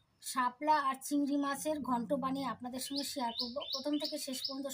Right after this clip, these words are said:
সম্পূর্ণ ভিডিওটা অবশ্যই দেখতে থাকুন। আশা করি আমার আজকের এই ভিডিওটা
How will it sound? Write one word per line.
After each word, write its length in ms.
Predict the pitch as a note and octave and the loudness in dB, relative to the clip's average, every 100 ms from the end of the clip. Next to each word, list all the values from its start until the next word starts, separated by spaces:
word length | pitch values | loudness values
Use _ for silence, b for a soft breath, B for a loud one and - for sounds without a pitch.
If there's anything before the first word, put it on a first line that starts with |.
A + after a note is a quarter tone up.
| - | -2
সম্পূর্ণ 380 | A#3 A3+ C#4 C#4 A#3 | -2 -2 -2 -2 -2
ভিডিওটা 280 | A#3+ C4 C4 | -4 -4 -6
অবশ্যই 320 | A3+ A#3 - A#3+ | -6 -6 -6 -6
দেখতে 180 | A3+ A#3 | -8 -10
থাকুন। 200 | B3+ C4+ D4 A3 | -10 -6 -6 -8
আশা 160 | - B3+ | -10 -10
করি 140 | C#4 C#4 | -6 -4
আমার 140 | B3 B3 A3+ | -4 -6 -6
আজকের 220 | - C4 B3+ | -8 -8 -6
এই 40 | A3+ | -4
ভিডিওটা 320 | A3 A#3+ | -6 -8